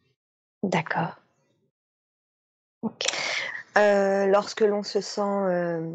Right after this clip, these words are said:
Speaker 2: ah bah justement, ouais, mais c'est ça. Quand, quand on se sent faible, quand on a
Speaker 1: Mhm.
Speaker 2: des coups de mou, quand on a des, des choses, justement, elle, elle a cette capacité, puisqu'elle a cette force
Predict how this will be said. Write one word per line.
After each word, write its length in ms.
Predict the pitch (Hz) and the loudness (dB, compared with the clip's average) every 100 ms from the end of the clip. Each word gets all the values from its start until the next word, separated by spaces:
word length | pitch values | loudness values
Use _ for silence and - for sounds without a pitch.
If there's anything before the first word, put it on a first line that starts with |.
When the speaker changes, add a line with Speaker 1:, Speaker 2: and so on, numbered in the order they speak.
| 175 170 147 | -10 -6 -2
Speaker 2:
ah 80 | |
bah 140 | 151 156 | 0 0
justement, 500 | - 151 - 175 226 | -2 -8 -4 -2 0
ouais, 160 | 180 190 | 0 -2
mais 140 | 147 - | -4 -8
c'est 140 | - | -4
ça. 120 | 202 - - - - | -4 0 -2 -2 0
Quand, 260 | - 190 180 | 2 4 4
quand 260 | 185 190 196 | 2 -2 -2
on 60 | |
se 140 | 180 190 | -2 -2
sent 200 | - 185 | 0 -2
faible, 640 | - 233 226 185 170 175 - _ _ _ _ _ - | 2 4 4 4 0 -2 -12 _ _ _ _ _ -4
quand 240 | - 165 175 | -4 0 2
on 120 | 175 | 4
a 120 | 165 | 4
Speaker 1:
Mhm. 40 | |
Speaker 2:
des 280 | 165 165 165 - | 4 4 2 -2
coups 220 | - 156 | -6 2
de 60 | 202 | 4
mou, 300 | 226 233 226 | 4 4 0
quand 300 | 175 165 180 | -4 -6 -2
on 140 | 180 | 0
a 100 | 175 | 2
des, 420 | 160 165 165 160 - - - - - - - | 2 2 2 0 -4 -20 -18 -18 -20 -16 -2
des 100 | 156 | 0
choses, 600 | - 240 254 262 226 214 - _ _ - | 2 4 6 6 2 -4 -6 _ _ -8
justement, 640 | 170 170 - 196 208 208 | -8 -8 -2 2 2 2
elle, 140 | 202 196 | 2 4
elle 180 | 185 | 4
a 80 | 190 | 2
cette 240 | 185 185 - | 2 -2 0
capacité, 760 | 185 185 180 - 185 - 214 - _ _ _ | -2 -2 -6 -6 -6 0 0 -2 _ _ _
puisqu'elle 320 | - - 196 | -14 0 2
a 60 | 180 | 2
cette 180 | - 185 | 0 -4
force 540 | - 214 208 - - | -2 -4 -4 -16 -20